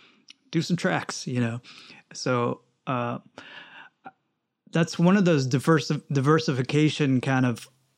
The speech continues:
choices that a lot of us can make of, like, what do you do with your downtime? You know what I mean? We're all trying to learn new stuff, perf-, per-, um, perfect our craft, practice our instruments,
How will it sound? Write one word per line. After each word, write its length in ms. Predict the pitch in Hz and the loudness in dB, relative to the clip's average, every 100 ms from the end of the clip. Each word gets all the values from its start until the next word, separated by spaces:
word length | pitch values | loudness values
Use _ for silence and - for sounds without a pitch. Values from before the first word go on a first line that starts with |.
| _ _ - | _ _ -16
choices 680 | - 151 147 143 147 123 117 | -4 2 2 2 0 -2 -2
that 260 | 127 123 _ - | -4 -4 _ -6
a 80 | 131 | -2
lot 260 | 135 139 | 0 2
of 120 | 135 | 0
us 180 | 127 123 - - | -2 -4 -10 -8
can 260 | 143 120 | -4 -2
make 420 | 123 127 127 120 - _ | 0 2 0 -2 -12 _
of, 180 | 143 117 | -6 -4
like, 340 | 127 123 123 - | -4 -4 -6 -4
what 140 | 143 | 2
do 60 | 185 | 4
you 140 | 175 | 4
do 280 | 147 143 147 | 4 4 6
with 120 | 143 | 4
your 120 | 131 123 | 2 0
downtime? 840 | 120 113 107 104 107 113 - - _ | 0 -2 -6 -8 -10 -12 -14 -20 _
You 120 | 127 | -4
know 120 | 117 | -2
what 100 | 123 | 0
I 60 | 127 | 0
mean? 260 | 127 127 123 - - - - - | 0 0 -4 -10 -18 -18 -12 -2
We're 120 | 143 | 2
all 200 | 135 139 | 4 2
trying 320 | 139 139 131 | 2 2 2
to 60 | 117 | 0
learn 460 | 120 147 185 196 185 | 0 2 4 4 4
new 140 | 185 | 4
stuff, 500 | 170 - 170 165 - | 0 0 2 0 -2
perf-, 260 | - 143 - - | -4 -4 -6 -10
per-, 200 | 131 - 196 | -8 -8 -6
um, 340 | 147 123 123 - | -4 -4 -6 -8
perfect 420 | 139 - 180 - | -6 -2 -2 0
our 100 | 139 | -2
craft, 680 | - 165 165 160 156 - - - - - | -2 0 2 2 -2 -6 -18 -18 -20 -8
practice 500 | - 160 196 190 156 | 0 0 2 0 0
our 140 | 160 147 | 2 2
instruments, 800 | 151 - 156 147 143 135 - | 2 0 0 2 0 -2 -8